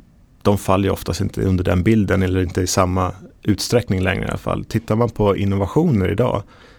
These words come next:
så de allra flesta av dem rör ju inte som fysiska produkter överhuvudtaget, utan de vanligaste innovationerna idag, det är oftast nya tjänster eller framförallt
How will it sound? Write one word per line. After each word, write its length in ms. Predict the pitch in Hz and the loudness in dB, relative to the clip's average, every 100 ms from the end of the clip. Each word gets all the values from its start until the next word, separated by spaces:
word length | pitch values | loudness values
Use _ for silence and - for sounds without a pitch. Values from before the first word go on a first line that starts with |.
| - | -20
så 380 | - - 92 87 | -6 0 2 2
de 240 | - 95 | 0 0
allra 160 | 92 95 | 2 0
flesta 440 | - 110 98 - | 0 0 0 2
av 140 | 131 92 | 2 2
dem 200 | 92 92 | -2 -2
rör 260 | 92 95 | 0 2
ju 140 | 92 95 | 2 0
inte 360 | 92 - 95 95 - | -2 -4 -4 -6 -12
som 380 | - 92 92 101 | -8 -6 -6 -8
fysiska 560 | - 117 117 - - | -2 0 0 -4 -8
produkter 380 | 92 - - - | -6 -6 -6 -4
överhuvudtaget, 760 | 95 90 90 95 98 123 - 98 | -2 -2 -2 -2 -2 -4 -6 -6
utan 260 | - 95 - - - - | -2 -2 -4 -14 -20 -16
de 240 | - 95 | -4 2
vanligaste 420 | 98 95 101 120 | 4 4 2 2
innovationerna 540 | 104 92 87 123 101 92 | 0 0 0 0 0 0
idag, 260 | 95 98 | 0 0
det 60 | 95 | 2
är 60 | 107 | 0
oftast 380 | - - 92 | -2 -6 -6
nya 280 | 101 95 - | -2 -2 -2
tjänster 720 | - 107 98 95 - - 143 | -2 -2 -2 -2 -2 0 0
eller 260 | 117 104 104 | 0 -2 -4
framförallt 840 | - - 95 87 101 120 - - | -4 -2 0 0 0 0 -2 -10